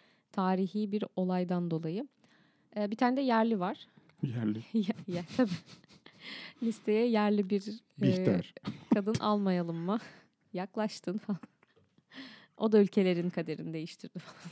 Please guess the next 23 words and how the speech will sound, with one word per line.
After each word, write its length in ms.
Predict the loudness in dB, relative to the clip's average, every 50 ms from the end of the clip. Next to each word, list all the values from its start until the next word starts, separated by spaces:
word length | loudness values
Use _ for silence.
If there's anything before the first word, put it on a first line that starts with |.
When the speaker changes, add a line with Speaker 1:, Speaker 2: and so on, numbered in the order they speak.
| -14 -12 -6 -4 -2
Speaker 1:
<laughs> 340 | -2 -2 -2 -6 -6 -6 -18 -20 -20 -20 -20 _ -20 _ _ -20 _ _ _ _ _ _ _ -8
E, 180 | -6 -6 -6 -6 _ _ _ _ -8
var 160 | -4 -2 0
mı 140 | 2 2 2
aklına 260 | 0 0 -2 -4 -4
gelen 280 | -4 -4 -4 -6 -8 -10
kimse? 400 | -12 -14 _ -18 -12 -12 -12 -12 _ _ _ _ _ _ _ _ _ _ _ _ _ _ _ _ _ _ _ _ _ _ _ _ _ _ _ -14 -10 -10
Speaker 2:
Ya, 80 | -10 -8
uğruna 440 | -6 -4 -4 -4 -4 -4 -2 -4 -4
savaş. 640 | -4 -4 -4 -2 -2 -2 -4 -6 -10 -18 -18 -20 -20 _ _ _ -4
Speaker 1:
Uğruna 400 | 0 2 2 2 2 0 -2 -2
savaş 460 | -4 -4 -6 -4 -4 -6 -6 -8 -8
değil. 320 | -4 -2 -2 -2 -2 -4 -10 _ _ _ _ _ -18 -14 -12
Speaker 2:
Ya 80 | -12 -14
da, 120 | -14 -16 -20 _ -14
hmm. 240 | -12 -12 -12 -12 -14 _ _ _ _ _ _ _ _ _ _ _ _ _ _ _ _ _ _ _ _ _ _ -2
Speaker 1:
Uğruna 500 | 2 4 6 6 6 6 4 2 2 2
veya 300 | 4 4 4 4 4 4
yüzünden 880 | 4 6 8 8 8 8 8 6 6 6 4 4 2 2 0 -2 -4 -6 -4
veya 300 | -4 -2 -2 0 0 -2
sayesinde 800 | -2 -4 -6 -6 -4 -4 -4 -4 -6 -8 -8 -8 -6 -2 0 0 0 0 -6 -20 -16 -12 -12 -12 -12 -14
<laughs> 520 | -18 -18 -18 -20 -20 _ -12 -12 -6 -4
dedik. 380 | -4 -4 -2 -4 -8 -8 -10